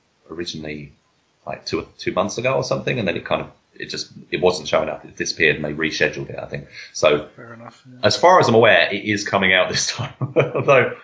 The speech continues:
Speaker 1: who knows? It might not actually by the t-, 'cause we're recording this the day before it's due out, so. <laughs>
Speaker 2: Right. We shall see.
Speaker 1: So quite, again, quite a diverse mix. The world of D V, T V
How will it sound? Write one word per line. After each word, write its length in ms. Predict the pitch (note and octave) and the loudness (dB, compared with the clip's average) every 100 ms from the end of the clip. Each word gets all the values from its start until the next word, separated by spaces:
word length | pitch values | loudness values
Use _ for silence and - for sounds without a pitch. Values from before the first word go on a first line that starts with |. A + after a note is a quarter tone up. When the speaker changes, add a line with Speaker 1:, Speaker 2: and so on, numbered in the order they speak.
| - - | -10 0
Speaker 1:
who 140 | D#3+ | 2
knows? 480 | C3+ G2+ G2 - - _ _ | 4 4 0 -4 -16 _ _
It 180 | F#2+ F2+ | -6 -2
might 240 | F#2+ E2 | 0 0
not 220 | E2+ D#2+ D#2 | 0 0 0
actually 420 | D#2 - D#2 D#2 | -4 -6 -6 -4
by 160 | D#2 | -2
the 100 | D#2 D2+ | -4 -8
t-, 100 | - - | -16 -18
'cause 200 | - - - | -18 -12 -4
we're 180 | G2+ F2+ | -2 0
recording 300 | F2+ F2 D#2 | 0 -4 -6
this 200 | D#2 - | -8 -10
the 80 | |
day 300 | C#2+ E2+ D#2 | -2 0 2
before 540 | C2+ - E2+ D2+ D2 - _ | -2 -6 -6 -4 -6 -10 _
it's 180 | C#2 - | -18 -12
due 220 | D#2 D2+ | -4 -2
out, 260 | C2+ - - | -2 -4 -10
so. 300 | - D#2 - | -8 -8 -8
<laughs> 60 | - | -4
Speaker 2:
Right. 380 | - - - - - - - _ | -2 0 0 -2 -16 -20 -20 _
We 160 | C3 A#2 | -20 -18
shall 200 | - - | -18 -16
see. 340 | - A#2 A2+ _ _ _ | -16 -18 -20 _ _ _
Speaker 1:
So 200 | - G3+ | 2 2
quite, 280 | - G3 - | 6 4 4
again, 300 | B2+ C#3+ C#3 | 4 2 0
quite 200 | - B2 | -2 0
a 20 | |
diverse 400 | B2+ A#2 A#2 A#2 | 4 4 4 0
mix. 440 | C3 C3+ - - - | -2 -4 -6 -14 -12
The 80 | G#2+ | 0
world 180 | A#2 A2+ | 2 2
of 80 | A2+ | 2
D 140 | A#2 | 2
V, 320 | A#2 A2+ - | 2 0 -4
T 260 | - A2+ G#2+ | -2 0 2
V 220 | A2+ | 2